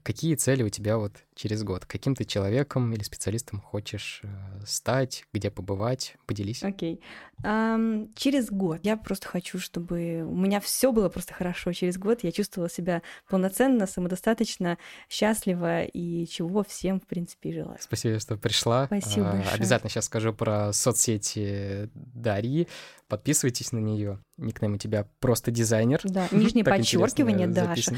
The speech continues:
Speaker 2: Потому что кто-то занял
Speaker 1: Да,
Speaker 2: уже
Speaker 1: да.
Speaker 2: мой просто дизайнер, блин. Да, просто дизайнер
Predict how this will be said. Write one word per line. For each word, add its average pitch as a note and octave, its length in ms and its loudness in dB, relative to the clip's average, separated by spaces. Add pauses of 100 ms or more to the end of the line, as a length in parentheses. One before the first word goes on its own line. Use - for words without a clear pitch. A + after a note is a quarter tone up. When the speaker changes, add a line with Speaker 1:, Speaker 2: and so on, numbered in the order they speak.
Speaker 2:
Потому - 140 0
что - 80 -6
кто-то A#3+ 200 4
занял A3 320 6
Speaker 1:
Да, G3 60 6
Speaker 2:
уже F#3+ 120 2
Speaker 1:
да. F#3+ 60 6
Speaker 2:
мой F3+ 200 2
просто G3 300 -2
дизайнер, F#3 520 2
блин. F3+ 540 0
Да, G3 140 4
просто A3+ 240 2
дизайнер A#3 260 6